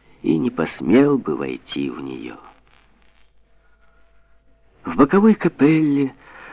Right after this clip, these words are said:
освещенной сотнями свечей, свет которых огненным лучом прорезывал сумрак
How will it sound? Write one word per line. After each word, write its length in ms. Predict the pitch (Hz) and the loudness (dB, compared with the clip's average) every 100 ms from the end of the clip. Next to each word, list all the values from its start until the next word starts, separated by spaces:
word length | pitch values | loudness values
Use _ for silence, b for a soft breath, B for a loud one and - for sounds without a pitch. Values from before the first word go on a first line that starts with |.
| - | -8
освещенной 880 | - 120 - 170 180 165 156 139 - - - - | 0 2 2 4 2 4 2 2 -4 -20 -8 4
сотнями 560 | 165 165 - 101 82 - | 6 6 2 -2 -2 -6
свечей, 600 | 69 67 - 110 143 156 _ _ _ _ b b b b - | -10 -10 -4 -4 -4 -10 _ _ _ _ b b b b 2
свет 240 | 180 180 | 4 4
которых 480 | - - 156 117 - | 0 -2 -2 0 2
огненным 560 | 180 165 156 151 143 | 2 2 -2 0 0
лучом 480 | 127 127 - 131 135 | 2 2 4 4 4
прорезывал 600 | 135 117 110 123 113 104 | 2 4 6 4 4 0
сумрак 580 | 98 - 127 123 117 - | -2 0 0 0 -6 -12